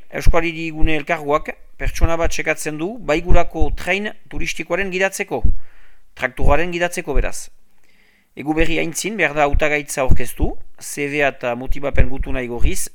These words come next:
Euskal Hirigune Elkargoko egoitzarat. Hiru hilabetez aritzeko da, kontratu mugatu batean beraz, otsailaren, eh, lehenetik apirira bukaera arte. Gidatzeaz gain, pertsona horrek beharko du traktoraren garbiketaz eta mantenamenduaz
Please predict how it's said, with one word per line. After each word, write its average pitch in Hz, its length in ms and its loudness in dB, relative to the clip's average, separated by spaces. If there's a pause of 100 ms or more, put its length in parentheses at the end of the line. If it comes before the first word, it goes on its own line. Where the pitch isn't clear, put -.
Euskal 131 380 0
Hirigune 127 320 -10
Elkargoko 131 500 -8
egoitzarat. 175 520 -6 (720)
Hiru 196 240 -4
hilabetez 160 500 0
aritzeko 131 460 -2
da, 139 140 2 (200)
kontratu 127 460 -8
mugatu 127 480 -4
batean 117 320 2
beraz, 123 340 -8 (440)
otsailaren, 131 720 -6 (120)
eh, 117 300 -12
lehenetik 135 640 -8 (200)
apirira - 440 2
bukaera 196 340 -4
arte. 131 300 -12 (580)
Gidatzeaz 131 580 -4
gain, 143 300 -6 (160)
pertsona - 400 4
horrek - 320 2
beharko 123 400 -6
du 123 220 -8
traktoraren 120 640 -8
garbiketaz 120 880 -8
eta 110 320 -6
mantenamenduaz 117 1120 -10